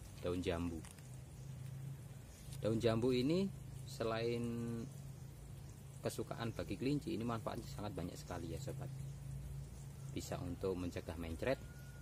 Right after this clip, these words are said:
atau cacingan. Ini menurut saya sobat. Berikutnya ada juga daun, ini daun rempah-rempah seperti kunyit.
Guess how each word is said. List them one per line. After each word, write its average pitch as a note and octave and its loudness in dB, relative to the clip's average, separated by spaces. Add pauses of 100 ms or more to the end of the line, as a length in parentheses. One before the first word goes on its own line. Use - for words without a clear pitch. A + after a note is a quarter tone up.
(680)
atau - -2
cacingan. F2 -2 (1080)
Ini F#2 0
menurut F#2+ 2
saya D#2+ -2 (240)
sobat. - -2 (760)
Berikutnya C#3+ 6
ada B2+ 6
juga C#3 4 (560)
daun, B2 6 (160)
ini B2+ 2
daun G2 0 (1300)
rempah-rempah G2+ 4 (580)
seperti - 0
kunyit. G#2+ 4